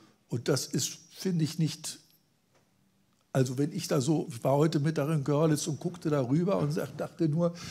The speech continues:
wenn dieser scheiß Hitler nicht gewesen wäre, dann wäre das andere Ufer noch deutsch. Nicht? Und, und wenn ich durch Por-, Pommern fahre oder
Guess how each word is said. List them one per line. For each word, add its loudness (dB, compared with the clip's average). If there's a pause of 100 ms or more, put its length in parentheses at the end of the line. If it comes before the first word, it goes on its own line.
(160)
wenn 4
dieser 4
scheiß 0
Hitler 2
nicht 0
gewesen 2
wäre, 4
dann 4
wäre 4
das 2
andere 0
Ufer -2
noch 0
deutsch. 2 (400)
Nicht? -2
Und, -4
und -2
wenn 2
ich 0
durch -2
Por-, -4
Pommern -2
fahre -4
oder -6